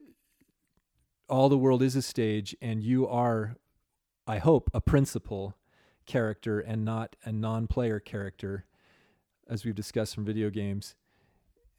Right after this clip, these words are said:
If, if you are, be that person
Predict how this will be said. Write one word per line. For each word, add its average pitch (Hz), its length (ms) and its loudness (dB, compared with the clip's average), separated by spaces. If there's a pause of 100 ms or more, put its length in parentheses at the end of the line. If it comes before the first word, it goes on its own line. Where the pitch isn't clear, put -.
(440)
If, - 220 -2
if 131 220 -4
you 127 180 2
are, 120 240 2
be 135 240 2
that 117 280 -2
person 104 580 -2